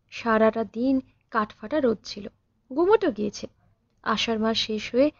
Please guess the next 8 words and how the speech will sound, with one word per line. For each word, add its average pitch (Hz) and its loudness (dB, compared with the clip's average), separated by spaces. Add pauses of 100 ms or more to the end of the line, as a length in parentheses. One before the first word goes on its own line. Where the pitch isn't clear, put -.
(240)
শ্রাবণ 233 2
সবেই 269 0
পড়েছে 214 -6
বুঝি, 208 -12 (600)
আমি 339 -2
ঠিক 311 -6
জানি 220 4
না, 202 -2